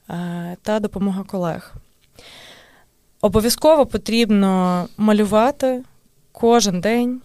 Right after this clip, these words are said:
вдосконалювати свої навички, як сталі, базові, так і вчитися новим. Людина, яка зупиняється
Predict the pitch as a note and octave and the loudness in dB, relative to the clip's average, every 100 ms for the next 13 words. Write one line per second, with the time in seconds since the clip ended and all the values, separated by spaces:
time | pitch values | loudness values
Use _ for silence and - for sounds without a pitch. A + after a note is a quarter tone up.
0 | - F#3+ G3 G3+ - G3+ G#3 G#3+ G3 F3+ | -16 -8 -4 -4 -2 -2 2 2 2 -2
1 | F3+ E3+ - F3 F3+ F#3 F#3 F3+ F3 E3+ | -4 -8 -8 -6 -4 -2 0 0 0 -2
2 | F3+ - _ _ F#3+ F#3+ F#3+ F#3+ F#3 F#3 | -6 -16 _ _ -4 -2 0 0 -2 -4
3 | - - E3+ G2+ D#2 G3+ - - _ F#3+ | -6 -10 -12 -10 -12 -16 -20 -20 _ -4
4 | G3 F#3+ - - A#3 A#3 A#3+ G#3+ G#3 F#3+ | -2 -2 -2 -2 0 2 2 -2 -6 -6
5 | G3 G#3 G#3+ G#3 F#3 F#3 E3+ - - F#3+ | 0 2 2 -2 -4 -2 -4 -8 -6 -2
6 | G3 - - - G3+ F#3 - E3 F3 F3 | -2 -6 -8 -4 -4 -6 -8 -6 -6 -2
7 | A3+ B3 A#3+ _ - - - - _ _ | -2 -2 -6 _ -20 -20 -20 -20 _ _
8 | - G3 A3+ A#3 G#3 F3+ - F3+ F3 F#3 | -10 -4 0 2 0 -4 -4 -6 -4 -8
9 | - G3+ G#3 F#3 E3+ - - F3 F3 E3+ | -4 -2 0 -2 -4 -6 -8 -6 -4 -6
10 | F3 | -6